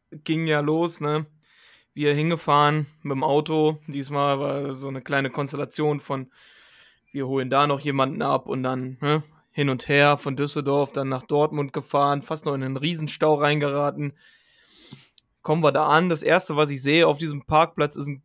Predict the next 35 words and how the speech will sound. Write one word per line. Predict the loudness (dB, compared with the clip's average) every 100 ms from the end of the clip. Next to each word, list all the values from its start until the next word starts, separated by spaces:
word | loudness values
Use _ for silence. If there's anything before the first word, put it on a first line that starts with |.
| _
ist | -14 -10 -8
ein | -10 -4
zerstörter | -2 -2 4 4 6 2
Vibrator, | 0 -6 2 2 4 0
<laughs> | -2 -10 0
der, | 4 6 4 0 -2 4
der | 4 6
auf | 4 4 -8 -4
dem | -4 -4 0
Boden | 6 6 4 -6 0
lag. | 2 2 0 -2 0 4 4 6 6
Hab | 6 2
ich | 2
auch | 4
auf | 4 2
Twitter | -2 0 2 2
gepostet, | 2 2 2 2 -2
das | -4 -2
Bild. | 0 0 0 -8 -20 -20 -20 -20 _ _ _ _ _
Äh, | -6 -4 -4 -6 -12 -8
dann | -6 -6
in | -6
dieses | -8 -8
Stadion | 0 2 4 4 2
rein. | 2 4 4 2 -2 -4 -8 -16 _
Es | -18 -16 -16
gibt | -20 _ _ _
nur, | -10 -4 0 2 4 4 2 -2 _ _ _ _ _
ich | -12
hab | -12
das | -10 -10 -10
Gefühl, | -4 -4
es | 0
gab | -2 -2
nur | -2 0 0 0